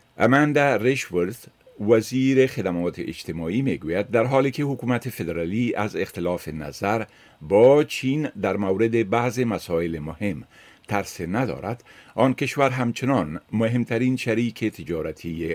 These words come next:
استرالیا است. این در حال است که صدر اعظم انتونی البنیزی صرف چند روز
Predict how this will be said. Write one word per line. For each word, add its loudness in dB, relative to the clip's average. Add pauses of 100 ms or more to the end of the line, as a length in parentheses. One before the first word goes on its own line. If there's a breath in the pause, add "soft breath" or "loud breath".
(100)
استرالیا -4
است. -12 (800 loud breath)
این 4
در 8
حال 6
است -6
که 2
صدر 2
اعظم 2
انتونی -2
البنیزی -2 (320 loud breath)
صرف 0
چند -2
روز -6